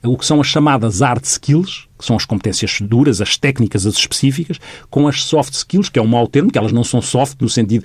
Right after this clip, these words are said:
elas são boas competências, que são as de competências de, de caráter, de valores, de princípios, não é? De estas competências que não são as específicas daquela função que a pessoa aprendeu na faculdade,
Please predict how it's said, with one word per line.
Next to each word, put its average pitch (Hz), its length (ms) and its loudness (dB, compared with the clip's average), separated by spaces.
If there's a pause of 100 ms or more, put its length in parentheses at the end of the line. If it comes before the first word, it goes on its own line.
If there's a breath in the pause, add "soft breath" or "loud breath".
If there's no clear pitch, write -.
(120)
elas 113 220 0
são 123 160 2
boas 131 320 2
competências, 135 500 0 (260 loud breath)
que - 80 -8
são 170 260 2
as 135 80 -2
de - 60 -14
competências 135 680 0
de, 139 160 6 (180)
de 107 320 -6
caráter, 135 560 0 (180 soft breath)
de 104 120 -2
valores, 123 600 2 (220 soft breath)
de 107 100 0
princípios, 123 840 0 (160 soft breath)
não 104 100 0
é? 110 140 0 (200 loud breath)
De 104 300 2 (180 loud breath)
estas 160 380 0
competências 135 540 -2
que 135 100 -2
não 135 140 2
são 196 200 0
as 143 80 0
específicas - 560 -2
daquela 113 400 0
função 120 680 0
que 131 100 -2
a 113 40 -4
pessoa 123 220 0
aprendeu 120 380 0
na 113 100 0
faculdade, 135 500 0